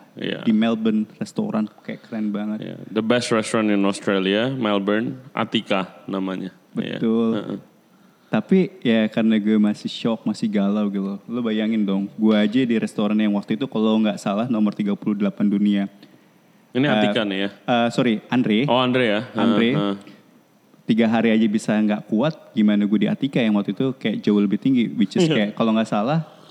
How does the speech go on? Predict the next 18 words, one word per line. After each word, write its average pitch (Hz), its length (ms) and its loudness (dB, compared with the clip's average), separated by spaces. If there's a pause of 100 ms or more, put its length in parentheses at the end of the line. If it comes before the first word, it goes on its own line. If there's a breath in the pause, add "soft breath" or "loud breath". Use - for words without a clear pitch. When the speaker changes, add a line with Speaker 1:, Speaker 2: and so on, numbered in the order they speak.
(340 loud breath)
Speaker 2:
nomor 113 340 4
dua 107 100 4
puluh 104 160 -2
satu - 200 -4
dunia 107 360 4
kan. - 220 -4 (280)
Ya - 80 -4
udahlah, 208 320 4
gue 127 280 4
buka 113 260 0
bukunya 139 320 4
keren, - 420 -2
tapi - 200 -6
gue 143 160 -2
tutup - 220 -2
lagi, 143 340 0
sedih 139 320 0
gue. 104 260 2